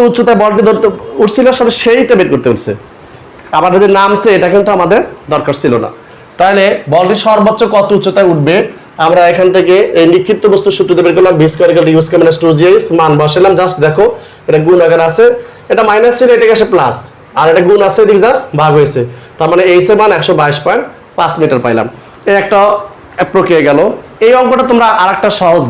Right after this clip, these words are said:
বিকল্প পদ্ধতিতে করতে পারবা। দেখো, এই বিকল্প পদ্ধতি, বিকল্প পদ্ধতি তোমরা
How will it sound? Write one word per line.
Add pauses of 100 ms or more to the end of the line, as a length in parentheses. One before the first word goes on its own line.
বিকল্প
পদ্ধতিতে
করতে
পারবা।
দেখো, (520)
এই (100)
বিকল্প (140)
পদ্ধতি, (1400)
বিকল্প (1600)
পদ্ধতি (2750)
তোমরা